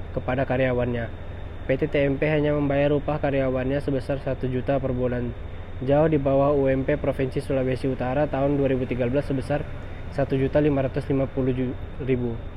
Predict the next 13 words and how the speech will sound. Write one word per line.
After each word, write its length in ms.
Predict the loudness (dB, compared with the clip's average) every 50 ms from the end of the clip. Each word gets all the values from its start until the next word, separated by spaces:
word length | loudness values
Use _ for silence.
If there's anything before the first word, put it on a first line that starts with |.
| -10 -10 -10 -10 -10 -10 -10 -10 -10 -10 -10 -10 -10 -10 -10 -10 -10 -10 -10 -10 -10 -10 -8 -8 -8 -8 -10 -10 -10 -10 -10 -10 -10 -10 -10 -10 -8 -4
Pelanggaran 480 | 0 2 2 4 4 4 4 4 2 2
ketiga, 320 | 0 -2 -2 -2 -2 -2 -4 -6 -10 -12 -12 -12 -6 -2
P 80 | -2 0
T 160 | 0 0 -2
T 160 | 0 0 0
M 80 | 0 0
P 160 | 0 0 0
juga 160 | 2 2 0
tidak 320 | 0 0 0 0 2 2 2
mengikut 320 | 2 2 2 0 0 -2
sertakan 480 | -4 -4 -4 -4 -4 -2 -2 -2 -2 0
karyawannya 720 | 0 0 0 2 2 2 2 2 2 2 0 0 0 0
dalam 400 | 0 0 0 0 0 0 -2 -2